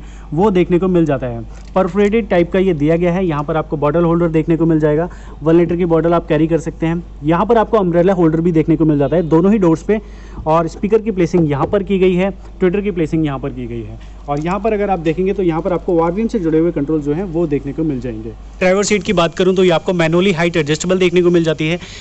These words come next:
और front में जो seats हैं वो आपको ventilated देखने को मिलती हैं, तो उसका जो button है वो यहाँ पर place किया गया है। और इसमें आपको, अ, लो, हाई और medium तीन speed देखने को मिल जाती है fan की। तो चलिए बैठते हैं एक बार seat पर।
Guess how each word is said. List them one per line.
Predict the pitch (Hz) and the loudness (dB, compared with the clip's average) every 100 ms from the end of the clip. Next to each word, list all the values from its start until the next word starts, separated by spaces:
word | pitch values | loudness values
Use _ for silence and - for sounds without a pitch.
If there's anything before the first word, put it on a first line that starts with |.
| - - | -18 -2
और | 160 170 | 0 2
front | 165 214 233 | 0 0 0
में | 233 | 0
जो | 233 | 0
seats | 214 202 220 | 0 0 2
हैं | |
वो | 214 | 2
आपको | 190 220 | 2 2
ventilated | 180 165 175 180 202 175 | 2 2 2 2 2 2
देखने | 170 175 | 2 2
को | 180 | 2
मिलती | 170 156 | 2 2
हैं, | 175 | 2
तो | 180 | 2
उसका | 170 180 | 0 -2
जो | 170 | 2
button | 156 160 | 2 2
है | 180 | 2
वो | 185 | 2
यहाँ | 147 139 | 2 0
पर | 143 | -2
place | 190 202 196 | 0 0 0
किया | 196 180 | 0 0
गया | 165 | 2
है। | 160 208 - - - | 0 -4 -8 -6 -2
और | 175 | 0
इसमें | 202 226 | 2 0
आपको, | 196 220 214 220 | 2 2 4 4
अ, | 196 175 | 2 0
लो, | 165 185 214 | 2 2 2
हाई | 170 175 | 2 2
और | 196 180 | 2 4
medium | 175 190 | 2 2
तीन | 175 208 226 | 2 2 2
speed | - 190 185 - - - | 2 0 0 -8 -16 -4
देखने | 165 170 | 0 2
को | 180 | 2
मिल | 170 147 | 2 2
जाती | 147 160 | 2 2
है | 196 | 2
fan | 185 180 | 2 0
की। | 180 208 - - - - - - | 0 -4 -6 -18 -20 -20 -20 -2
तो | 165 160 151 | 2 2 0
चलिए | 170 220 | -2 0
बैठते | 190 170 220 | 0 0 -2
हैं | 202 | 0
एक | |
बार | 208 | 0
seat | 196 180 | 2 0
पर। | 175 220 196 | 0 0 0